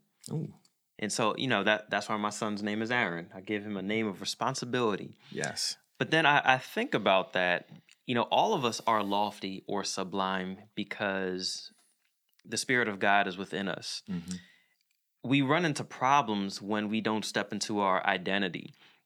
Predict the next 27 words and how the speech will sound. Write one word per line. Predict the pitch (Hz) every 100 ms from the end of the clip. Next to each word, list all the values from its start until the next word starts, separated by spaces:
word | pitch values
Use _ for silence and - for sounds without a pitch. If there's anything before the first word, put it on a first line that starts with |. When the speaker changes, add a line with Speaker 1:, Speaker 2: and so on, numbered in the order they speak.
| _ _ _ _ _ -
Speaker 2:
And | 113 120
that's, | 139 -
that's | 101 143 -
something | 151 143 135 123 117 117 - _ _ -
that | 117
goes | 120 110
back | 95 113 117
to | -
the, | 107 104 95
the | 92
golden | 101 113 110 95
calf, | - 123 98 92 -
you | 107
know, | 104 101 - -
trying | - 135 131
to | 123
set | - 127
up | 120 -
a | 107
lesser | 101 113 123 123
God, | 101 104 110 92 80 - - - - - -
um, | 101 95 95 95
something | - 131 127 101
lesser | 101 170 - 110
than | 95 95
God | 101 95 92 90
to, | - 107 101 98 95